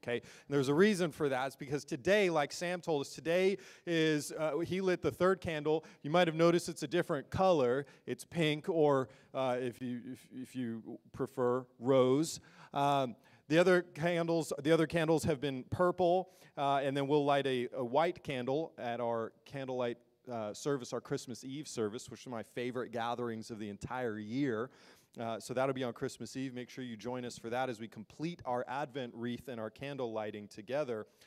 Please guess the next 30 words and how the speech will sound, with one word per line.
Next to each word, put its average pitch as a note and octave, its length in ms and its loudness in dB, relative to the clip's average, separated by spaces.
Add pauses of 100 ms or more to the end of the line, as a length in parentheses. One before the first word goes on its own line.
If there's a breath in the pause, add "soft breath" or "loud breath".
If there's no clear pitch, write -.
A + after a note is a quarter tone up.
(260 loud breath)
Uh, C#3 100 0
but C#3+ 180 -4
Sam A3+ 400 0
lit F#3+ 340 2 (140)
the, D#3 440 2
the C#3 140 0 (120)
candle, F3 320 -2
and D3 100 -2
he E3+ 120 -4
said D3+ 200 -4
this D#3+ 180 -8
was D3+ 160 -6
the C#3 180 0
joy D3+ 560 2
candle. F3+ 580 -2 (560 soft breath)
Uh, E3 240 2
it's D#3+ 160 0
also A#3+ 420 6
the E3 200 0
shepherd's G#3 640 0
candle, C#3+ 400 -2
which E3 140 -2
is C#3+ 100 -6
why D#3 140 2
he D3 120 -4
read D3+ 440 2
about D3+ 440 0
the B2+ 120 -4
shepherds D3 720 -2
and, C3+ 320 -6